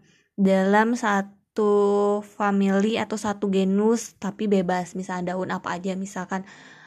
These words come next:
ada yang bahas daun, eh, sukun, misalkan daun salam, kemudian daun seledri, nggak apa-apa, apapun gitu, bebas. Jadi,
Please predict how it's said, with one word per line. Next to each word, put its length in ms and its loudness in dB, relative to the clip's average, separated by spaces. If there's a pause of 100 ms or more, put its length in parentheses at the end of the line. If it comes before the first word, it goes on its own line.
(240)
ada 320 -2
yang 560 -4
bahas 480 -2
daun, 800 -2 (640)
eh, 320 -8
sukun, 720 0
misalkan 560 -4
daun 160 -2
salam, 800 0
kemudian 240 -2
daun 240 4
seledri, 560 0
nggak 160 -2
apa-apa, 400 -6
apapun 400 -2
gitu, 240 -6
bebas. 320 -6
Jadi, 320 -4